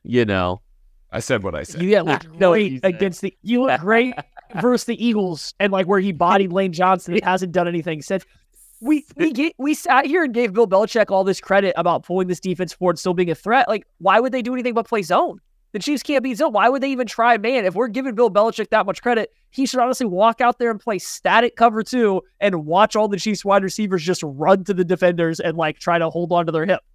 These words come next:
Speaker 3: 'Cause that's what they do half the time. Like, it, it, they don't need to play man. Just play zone, watch the ball. Now, do I think Patrick Mahomes, if he's playing as good as he was against Buffalo, with the combination of Kelce and Rice and eventually guys getting open, can still win versus this defense? Yeah,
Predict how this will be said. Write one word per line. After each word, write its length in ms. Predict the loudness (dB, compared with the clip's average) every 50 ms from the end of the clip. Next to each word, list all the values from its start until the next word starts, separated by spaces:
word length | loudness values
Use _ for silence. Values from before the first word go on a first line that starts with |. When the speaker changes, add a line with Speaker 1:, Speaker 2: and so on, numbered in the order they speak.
| _ _ _ _
Speaker 3:
'Cause 140 | -2 0 2
that's 180 | 4 4 4 2
what 100 | 2 2
they 120 | 2 2 2
do 180 | 2 2 4
half 220 | 4 4 2 2 0
the 100 | -6 -6
time. 220 | -4 -4 -4 -2
Like, 200 | 0 0 0 0 -6 _ _ _ _ _ -6
it, 120 | -6 -4 -2
it, 220 | -2 -2 -4 -6 _ -2
they 140 | 0 2
don't 220 | 2 2 -2 -4 -6
need 280 | -4 0 0 2 2
to 80 | 0 -2
play 220 | 0 2 2 2
man. 420 | 2 2 0 0 0 0 -2 -6 -8 -2
Just 180 | -2 -2 -2 -4 _ _
play 200 | -2 0 0 0 0
zone, 420 | 2 2 4 4 4 2 0 -2 -6 _ _ _ _
watch 340 | -10 -2 2 2 2 2 0 -4
the 60 | -2
ball. 200 | 0 2 2 2
Now, 240 | 4 2 0 0 -2 _ _ _ _ _ _ _
do 120 | 0 2 2
I 100 | 2 2
think 220 | 2 -4 -6 -2
Patrick 340 | 0 0 0 0 0 -4 -4
Mahomes, 400 | -2 -2 0 0 0 -2 -4 -8 _
if 160 | -4 -4 -4 -4
he's 160 | -6 -10 -10
playing 340 | -10 _ -4 -2 -2 0 0
as 100 | 0 0
good 160 | 0 0 0
as 100 | 0 0
he 80 | -2 -2
was 220 | 0 0 0 0
against 220 | 0 -4 -4 -4 0
Buffalo, 500 | 0 0 0 0 0 2 4 4 2 0 _ _ _ -4
with 120 | -2 -2
the 80 | -2 -2
combination 560 | -2 -2 0 0 0 0 0 -2 -2 -4 -6
of 80 | -8
Kelce 460 | -2 0 0 0 0 -2 -6 -8 -8 -6 -4
and 200 | -4 -4 -2 0
Rice 440 | 2 2 2 2 0 -2 -6 -10 -6 -4
and 160 | -4 -4 -2 -4
eventually 580 | -4 -2 0 0 0 0 -2 -2 0 0 0
guys 300 | 2 4 4 4 2 2
getting 180 | 0 -2 0 2
open, 300 | 2 2 2 2 0 0
can 140 | -2 -4 -8
still 240 | -4 2 2 2 2
win 260 | 4 2 0 0 0
versus 220 | -2 -2 -2 -2 -4
this 140 | -6 -6 -4
defense? 340 | -6 -6 -6 -6 -6 -4 -2
Yeah, 120 | -2 -4